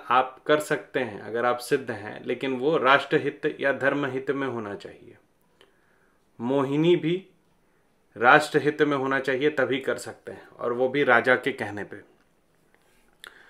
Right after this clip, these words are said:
तो इस तरीके से अलग-अलग जो तंत्र क्रियाएं हुई, उसका अलग-अलग उपयोग था, जिसका बाद में दुरुपयोग होने लगा। आते हम स्तंभन पर। आज के जो युग है, आज का जो कलयुग है,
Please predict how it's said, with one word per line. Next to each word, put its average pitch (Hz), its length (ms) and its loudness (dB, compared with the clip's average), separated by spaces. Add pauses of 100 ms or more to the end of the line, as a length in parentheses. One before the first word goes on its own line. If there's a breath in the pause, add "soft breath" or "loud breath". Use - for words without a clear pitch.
(520 soft breath)
तो - 220 4
इस 160 160 0
तरीके 170 340 8
से 190 140 8
अलग-अलग 151 540 8
जो 143 120 4
तंत्र 131 1040 -4
क्रियाएं 135 420 4
हुई, 120 180 -2
उसका 139 360 2
अलग-अलग 127 420 4
उपयोग 135 460 0
था, 98 60 -6
जिसका 117 320 -2
बाद 113 200 4
में 151 180 -4
दुरुपयोग 117 500 -2
होने 101 160 -14
लगा। - 320 -18 (540)
आते 135 260 8
हम 170 200 4
स्तंभन 143 440 2
पर। 92 300 -12 (480 soft breath)
आज 151 300 6
के 175 380 4 (1300)
जो 123 380 -2
युग 135 340 2
है, 104 300 -4
आज 127 300 2
का - 140 0
जो 123 100 -2
कलयुग 139 460 2
है, 95 240 -12